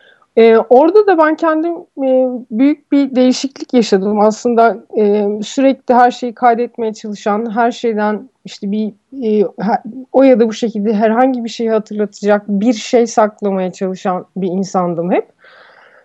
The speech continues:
Ee, babamın vefatından sonra, hatta aslında babamın vefat, öleceğini bildiğimiz haftalarda onun ofisini tasfiye etmem gerekti.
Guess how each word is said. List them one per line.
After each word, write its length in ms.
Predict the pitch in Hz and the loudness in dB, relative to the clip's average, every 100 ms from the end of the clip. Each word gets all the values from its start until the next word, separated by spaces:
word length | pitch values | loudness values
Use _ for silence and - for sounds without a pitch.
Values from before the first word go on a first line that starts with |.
| _ _ | _ _
Ee, 460 | 226 220 220 226 226 | 0 2 4 4 4
babamın 440 | 214 269 302 370 339 | 4 4 4 4 4
vefatından 760 | 311 320 311 311 320 320 339 | 2 4 2 0 -4 -2 -2
sonra, 360 | 349 254 269 302 | 0 0 0 -2
hatta 500 | 247 - 240 208 185 | -6 0 2 2 0
aslında 480 | 233 226 240 233 226 | -4 -6 -10 -8 -4
babamın 500 | 233 226 226 220 - | -4 -2 -4 -6 -6
vefat, 520 | 208 208 214 208 202 - | -4 -2 2 0 0 -6
öleceğini 520 | 202 202 196 214 220 202 | -6 -4 0 0 0 -2
bildiğimiz 720 | 214 196 220 226 226 208 - | -4 -2 -2 0 -2 -2 -2
haftalarda 840 | 196 - 202 196 190 185 190 175 | -2 0 0 2 2 2 2 0
onun 240 | 190 202 190 | 0 -2 -2
ofisini 540 | 196 196 - 196 202 | -6 -10 -8 -6 -2
tasfiye 440 | 202 190 - 214 | -2 -4 -2 0
etmem 420 | 185 - 185 170 - - 180 | 0 0 0 0 -4 -12 -2
gerekti. 500 | 180 170 - - | 0 0 -4 -2